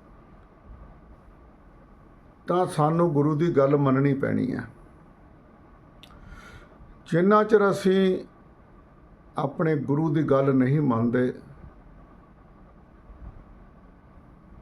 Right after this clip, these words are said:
ਤਾਂ ਗੁਰੂ ਪਿਆਰਿਓ, ਫਿਰ ਸਾਡਾ ਕੋਈ ਵੀ ਦਿਹਾੜਾ, ਕੋਈ ਵੀ ਗੁਰਪੁਰਬ ਮਨਾਇਆ ਸਫਲ ਨਹੀਂ ਹੈ। ਕਿਉਂਕਿ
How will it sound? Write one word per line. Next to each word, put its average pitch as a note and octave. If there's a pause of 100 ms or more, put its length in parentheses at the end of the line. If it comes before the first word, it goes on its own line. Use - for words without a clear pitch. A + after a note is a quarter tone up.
(160)
ਤਾਂ F3+
ਗੁਰੂ D#3
ਪਿਆਰਿਓ, D#3+
ਫਿਰ D3
ਸਾਡਾ C#3
ਕੋਈ F3
ਵੀ D#3
ਦਿਹਾੜਾ, B2 (760)
ਕੋਈ D#3
ਵੀ C3+
ਗੁਰਪੁਰਬ B2 (1300)
ਮਨਾਇਆ B2
ਸਫਲ C3
ਨਹੀਂ G#2
ਹੈ। - (2750)
ਕਿਉਂਕਿ G3